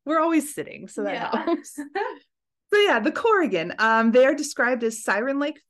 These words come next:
Speaker 1: females living in springs and rivers. Sometimes they're part fairy,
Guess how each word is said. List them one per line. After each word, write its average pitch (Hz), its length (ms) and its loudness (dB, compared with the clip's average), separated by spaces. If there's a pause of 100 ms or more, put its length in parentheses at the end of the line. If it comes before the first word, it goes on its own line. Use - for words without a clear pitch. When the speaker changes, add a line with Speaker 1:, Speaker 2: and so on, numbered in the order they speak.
(180)
Speaker 1:
females 180 580 -4
living 196 300 -4
in 170 100 -10
springs 202 500 -4
and 180 200 -8
rivers. - 760 -10
Sometimes 226 760 -2
they're 190 360 0
part - 300 -8
fairy, 175 560 -8